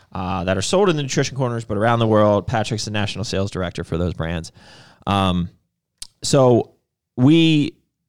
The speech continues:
are talking specifically what we see in the dietary supplement industry, 'cause at the end of the day, Boss Status is about the business is he-, of health and the health of business. So,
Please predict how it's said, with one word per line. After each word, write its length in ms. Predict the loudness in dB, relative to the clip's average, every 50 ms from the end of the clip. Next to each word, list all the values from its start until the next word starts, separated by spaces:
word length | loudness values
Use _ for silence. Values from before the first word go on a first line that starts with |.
| _ _ _
are 160 | -2 -2 0
talking 340 | 2 2 0 0 0 -2 -4
specifically 800 | -2 -2 -2 -2 -2 -2 -2 -2 0 0 -2 -4 -2 -2 -2 0
what 200 | 0 0 0 0
we 280 | 2 2 2 2 2
see 460 | 0 -4 -6 -6 -6 -6 -6 -6 -6 -8
in 320 | -8 -8 -10 -12 -12 -12
the 80 | -10 -8
dietary 420 | -6 -6 -6 -6 -8 -10 -10 -8
supplement 400 | -10 -12 -12 -14 -16 -20 -20 -20
industry, 340 | -20 -20 -20 -20 -20 -20 -10
'cause 180 | -6 -4 -2 -2
at 100 | -2 -2
the 100 | -2 -2
end 120 | -2 -2
of 60 | -2
the 60 | -4 -2
day, 380 | 0 2 4 4 4 2 2 -2 _ _ _ _
Boss 200 | -4 -4 -4 -2
Status 380 | -2 -2 -2 -2 -2 -2 -4 -6
is 60 | -6
about 420 | -6 -4 -4 -4 -4 -6 -8 _ _ _ _ _ _ _ _ _
the 80 | -2
business 340 | 0 2 2 2 0 -4 -4
is 100 | -6 -6 -4
he-, 120 | -4 -4 -4 -2 -2
of 140 | -2 -2 0
health 280 | 0 0 0 0 -2
and 160 | -6 -10 -12
the 40 | -12
health 260 | -10 -10 -10 -10 -12
of 80 | -12 -10
business. 360 | -8 -8 -8 -8 -12 -14 -14 -12
So, 320 | -8 -6 -6 -6 -6 -8